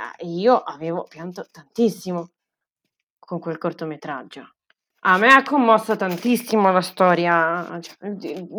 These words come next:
il rapporto che si era instaurato tra la,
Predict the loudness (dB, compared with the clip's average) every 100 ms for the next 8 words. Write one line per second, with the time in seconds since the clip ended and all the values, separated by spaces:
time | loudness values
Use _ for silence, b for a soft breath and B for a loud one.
0 | -2 2 4 4 0 0 -4 -4 -2 0
1 | -2 -2 0 0 -2 -2 0 2 2 2
2 | 0 -4 -12 b b b _ -8 0 2
3 | 4 4 2 0 0 -2